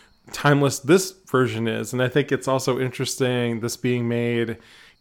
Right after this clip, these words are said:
in the fifties finally and released in the fifties finally,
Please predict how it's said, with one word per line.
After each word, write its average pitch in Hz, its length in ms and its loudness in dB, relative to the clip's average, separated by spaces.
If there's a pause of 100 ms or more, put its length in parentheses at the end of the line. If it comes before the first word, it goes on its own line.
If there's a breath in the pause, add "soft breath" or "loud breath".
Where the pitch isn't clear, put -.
in 131 140 4
the 110 80 -6
fifties 143 420 0
finally 127 340 2
and 113 100 2
released 127 360 -2
in 127 80 -4
the 113 60 -8
fifties 113 360 -6
finally, 117 640 -4